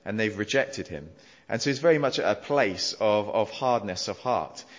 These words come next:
So that gives us a, a little indicator, but there's a big, um, chunky, explicit, um, thing going on a bit before that as well.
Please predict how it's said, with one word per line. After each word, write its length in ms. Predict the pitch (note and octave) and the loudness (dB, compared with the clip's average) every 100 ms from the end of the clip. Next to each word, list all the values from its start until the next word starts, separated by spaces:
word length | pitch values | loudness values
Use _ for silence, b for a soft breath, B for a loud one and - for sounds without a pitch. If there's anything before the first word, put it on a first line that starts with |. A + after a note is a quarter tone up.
| B B | B B
So 140 | - | 0
that 120 | G#3 G#3+ | 0 2
gives 180 | A3+ | 0
us 140 | D#3 D3 | 0 2
a, 220 | C3+ C3+ | 4 4
a 20 | |
little 220 | D3 B2+ - | 4 2 2
indicator, 800 | D#3+ D3+ A#2+ F#2+ G2 E2+ - E2+ - B B - | -2 -2 -4 -6 -4 -4 -6 -10 -12 B B 2
but 120 | D3+ | 6
there's 160 | D3+ D3 | 6 6
a 40 | |
big, 340 | F#3+ E3+ - C#3 | 6 6 4 2
um, 180 | C3+ | 2
chunky, 520 | C3 - E3 C#3+ G#2+ G2+ | 2 0 0 -2 -2 -2
explicit, 680 | - - D3 B2+ A2+ F#2+ B B - | -4 -6 -2 -2 0 0 B B -6
um, 140 | G2 | -4
thing 260 | - F#2+ F2+ | -2 -4 0
going 240 | F#2 F2+ | 0 0
on 100 | F2 | -2
a 60 | F#2 | -2
bit 180 | - | -2
before 380 | A2+ - B2+ A2+ | -4 -2 0 2
that 260 | E2+ E2 - B - | 0 -4 -10 B -10
as 160 | F#2+ | -4
well. 280 | B2+ G#2+ | 2 2